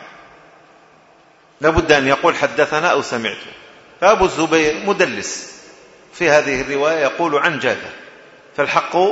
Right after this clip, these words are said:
أن نرد روايته. لكن روايات أبي الزبير إذا جاءت من طريق الليث بن سعد، هذه فائدة من فوائد، من الفوائد في العلل يا إخوان. أبو الزبير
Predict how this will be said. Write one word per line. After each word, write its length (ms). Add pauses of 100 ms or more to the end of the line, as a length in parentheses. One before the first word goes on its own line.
(420)
أن 120
نرد 320
روايته. 520 (680)
لكن 340 (1400)
روايات 640
أبي 360
الزبير 640 (760)
إذا 200
جاءت 480
من 160
طريق 380
الليث 440
بن 240
سعد، 320 (1160)
هذه 180
فائدة 420
من 120
فوائد، 360 (100)
من 280
الفوائد 380
في 80
العلل 400
يا 80
إخوان. 260 (1040)
أبو 180
الزبير 840